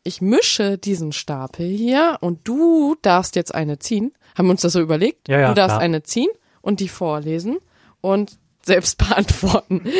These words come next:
Speaker 1: Nein, wir beantworten sie natürlich gemeinsam. So, Florian zieht eine Karte.
Speaker 2: Also, die,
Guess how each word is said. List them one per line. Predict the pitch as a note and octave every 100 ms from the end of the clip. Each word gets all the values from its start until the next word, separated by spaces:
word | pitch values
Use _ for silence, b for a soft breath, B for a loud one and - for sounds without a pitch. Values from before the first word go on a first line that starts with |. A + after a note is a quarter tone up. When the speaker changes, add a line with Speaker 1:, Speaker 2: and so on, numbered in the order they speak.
| F4
Speaker 1:
Nein, | G#3+ F#3+ G3+ G3+
wir | F3+
beantworten | E3+ E3 F3 D3+ D3+
sie | D3
natürlich | D3 D3+
gemeinsam. | - C#3 C3 B2 - _
So, | - -
Florian | _ - F#3+ G#3
zieht | G#3 G3+
eine | D3+ C#3+
Karte. | D#3 C#3 - A#3+ F#4 _ C4 G#3+ _ _ _ _ _ _ _ _ _ _ _ _ _ _ _ _ _ _ _ _ _ _ _ _ _ _ _ _ _
Speaker 2:
Also, | G3 F3+ G2 F2 - _ _ _ _ _ _ _ B B - _ _ _ _ _ -
die, | C#3+ C#3